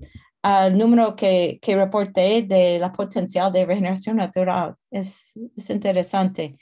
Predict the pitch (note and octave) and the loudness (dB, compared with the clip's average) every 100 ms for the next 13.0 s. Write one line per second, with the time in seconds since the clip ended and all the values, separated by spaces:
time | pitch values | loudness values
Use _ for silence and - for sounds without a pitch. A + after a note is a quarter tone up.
0 | _ - - - _ - F#3+ F3 E3+ C3+ | _ -20 -20 -20 _ 0 0 0 -4 -10
1 | _ _ _ F#3 F3+ E3+ A3+ A#3 B3+ A#3 | _ _ _ 0 0 2 0 0 -4 -2
2 | A3+ A3 - A#3 G#3 G#3 G3+ F#3+ G3 F#3 | -2 -2 -4 -6 -6 -6 -6 -6 -4 -2
3 | F#3 F3+ F3 D#3 D#3 C#3+ _ - _ _ | -2 -4 -6 -8 -14 -20 _ -20 _ _
4 | _ - D4 E4+ E4 D#4+ D#4+ A3+ G#3 A3+ | _ -2 -2 0 0 0 0 0 0 0
5 | A#3 B3 B3 - - C#4+ A#3+ G#3+ B3+ A3 | 2 0 -2 -2 0 2 2 2 0 0
6 | G3 A#3 A#3+ C#4+ A#3+ F#3 - G3 F#3+ F#3+ | 0 0 0 -2 -2 -4 0 0 2 0
7 | F3 F#3 A3 F#3+ G3 B3+ F4+ A#3+ G3 F#3 | -2 -4 -6 -4 0 0 0 -2 -6 -6
8 | F3+ F3+ F#3 F3 F3+ F#3+ F#3+ _ - C4+ | -6 -8 -6 -2 0 0 -4 _ -8 -4
9 | C4+ C4 _ - G#3 G3 G3 G3+ G3 A3 | -4 -6 _ -12 -8 -4 -4 -6 -8 -12
10 | - G#3 A#3 G#3 G3 G3 F#3+ E3+ F3+ E3 | -4 0 0 0 -2 -2 -2 -2 -2 0
11 | D#3+ C#3+ _ - _ B3 B3 B3 C#4 B3 | 0 -4 _ -20 _ 0 4 4 2 0
12 | C4 A#3+ G#3+ G#3 F#3 E3+ - F#3+ - - | -4 -2 -6 -6 -4 -6 -6 -10 -14 -20